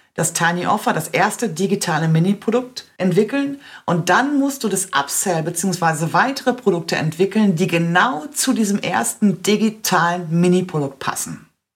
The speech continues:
Und da ist es sehr, sehr wahrscheinlich, dass du nicht nur diesen Prozess aufsetzt, sondern natürlich auch im Nachhinein noch weiter prüfst, noch weiter optimierst und noch weiter verbesserst, weil das wird nicht aus dem Stand heraus profitabel sein.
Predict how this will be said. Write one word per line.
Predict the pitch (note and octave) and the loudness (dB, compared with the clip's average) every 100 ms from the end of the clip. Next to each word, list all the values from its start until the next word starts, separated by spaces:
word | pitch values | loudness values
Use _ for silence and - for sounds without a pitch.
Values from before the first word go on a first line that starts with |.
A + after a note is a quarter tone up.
| _ - - - - _ - _ | _ -20 -20 -20 -20 _ -20 _
Und | D#3+ F3 F3 D3 | -2 0 -2 -2
da | E3+ F#3+ | 2 2
ist | A#3+ | 2
es | A#3 | -2
sehr, | E3 E3+ B3+ C4+ | 0 4 4 4
sehr | B3+ | 2
wahrscheinlich, | G#3 - F#3+ F#3 F3+ G#3+ C4+ - - - _ _ _ _ _ _ | 0 0 0 2 2 0 -2 -6 -14 -20 _ _ _ _ _ _
dass | E3+ F#3 - | -4 -2 0
du | G3+ F#3 - - | 0 -2 -6 -4
nicht | D#3+ E3+ B3 C#4+ - B3 | 2 4 4 2 0 4
nur | A3 F#3 E3 D#3+ - _ | 6 4 2 -2 -14 _
diesen | F#3 D#3+ D#3+ | 0 2 0
Prozess | - D3 - C#4 - - | -2 -4 0 0 -2 0
aufsetzt, | F3 C4 C4 F#3+ F#3 - | 2 2 0 0 -2 -2
sondern | F#3 F3 | -2 0
natürlich | E3 D#3+ A3 G#2 | 0 0 0 0
auch | - | 0
im | E3+ E3 | 2 4
Nachhinein | F#3 B3 A3+ F3+ E3 F3 F3 | 2 2 0 0 0 -2 -2
noch | F3 D#3 C#3+ | -4 -2 2
weiter | F3 F#3+ F3 | 2 0 -4
prüfst, | - - B3+ C4 - | -4 2 4 2 -2
noch | F3 D3+ | -4 0
weiter | - G3+ G3 D#3 | 2 2 -2 -6
optimierst | - F3 E3 F#3+ B3+ B3+ | -2 2 4 4 2 0
und | F3 | -4
noch | E3 C#3 | -4 2
weiter | F#3 G3 F#3+ | 2 2 -2
verbesserst, | E3 - E3+ E3+ C#3+ - - - | -4 -2 0 0 -2 -6 -8 -4
weil | C#3+ | -4
das | D#3 F3+ | -2 -2
wird | G3 | 0
nicht | F#3 A3+ B3 - | 4 4 2 -4
aus | - G3 - | -2 -2 -2
dem | F3+ | -4
Stand | - D3+ F3 F3 | -2 -2 -2 -2
heraus | D#3 D3 D#3+ | 0 -2 -2
profitabel | - D#3+ D#3+ - D3+ D#3 D#3 | -6 -4 -4 0 0 0 -4
sein. | B2+ - - | -6 -8 -12